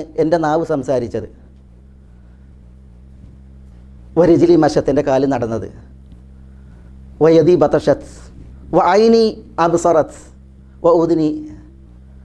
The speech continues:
സമിഅ-, സമിഅത്", ഇങ്ങനെ പറയാണ്. അതായത് ഈ റൂഹ് വന്നതിൽ പിന്നെയാണ് ഞാൻ നടന്നത്,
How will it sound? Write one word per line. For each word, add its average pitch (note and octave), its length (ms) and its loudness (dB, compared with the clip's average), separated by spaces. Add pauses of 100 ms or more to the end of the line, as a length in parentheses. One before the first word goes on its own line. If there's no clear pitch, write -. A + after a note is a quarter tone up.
(400)
സമിഅ-, D#3+ 400 0 (340)
സമിഅത്", E3 360 2
ഇങ്ങനെ G3+ 380 -2 (240)
പറയാണ്. F3 260 0 (180)
അതായത് G#3+ 300 0
ഈ G3+ 200 -2
റൂഹ് A#3+ 280 0
വന്നതിൽ C4 380 -2
പിന്നെയാണ് B3 460 -2 (680)
ഞാൻ E3 240 -2
നടന്നത്, C3+ 460 -4